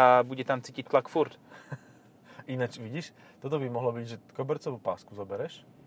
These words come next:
Speaker 2: normálne, že kobercovú, to je tak šírka dlane menšej, a zatiahneš to naplno. Tuto.
Speaker 1: Nie, to vieš, či musíš? To musíš obísť tým, e, výpletom, teda tým omotávačom, čo sa dáva na tenisové rakety.
Speaker 2: Alebo?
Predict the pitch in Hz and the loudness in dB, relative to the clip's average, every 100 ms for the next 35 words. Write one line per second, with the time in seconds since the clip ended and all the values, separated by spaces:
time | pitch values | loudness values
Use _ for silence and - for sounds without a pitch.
0 | - - - - - - - 165 117 - | -20 -20 -20 -20 -20 -16 -2 0 0 -2
1 | 110 113 113 107 110 147 123 110 95 - | -4 -2 -4 -8 -10 -4 -4 -6 -16 -18
2 | 113 123 113 101 104 107 113 104 - 151 | -10 -10 -8 -4 -2 -2 -6 -10 -6 -8
3 | - - - - - - 117 120 139 175 | -8 -20 -20 -20 -20 -4 -2 2 2 4
4 | 151 120 - 117 110 117 - - - - | 2 0 -4 -2 -2 -4 -8 -12 -20 -12
5 | 127 127 117 120 120 117 - - 120 139 | -6 -4 -2 0 0 -2 -4 -8 0 0
6 | - 180 196 226 202 - - - - - | 2 -2 0 -2 -6 -10 -20 -20 -20 -18
7 | - 135 151 143 - - - - 160 160 | -8 -6 -4 -8 -10 -18 -18 4 6 6
8 | 175 160 - - 139 135 127 - - - | 0 -2 -8 -6 -4 -6 -10 -20 -20 -20
9 | - - - 120 113 113 120 175 - 160 | -20 -18 0 4 6 4 0 -6 6 6
10 | 156 156 147 123 127 - 143 139 135 127 | 8 6 6 6 4 4 0 -2 -4 -6
11 | 117 - 151 170 160 151 143 135 143 143 | -8 -4 4 6 8 10 10 6 -2 -8
12 | - 139 135 135 131 123 151 139 131 127 | -4 2 2 4 2 2 -2 -4 0 2
13 | 123 - - - - - - - - - | 2 -2 -14 -20 -20 -20 -20 -20 -20 -20
14 | - - 139 139 | -20 -10 -6 -6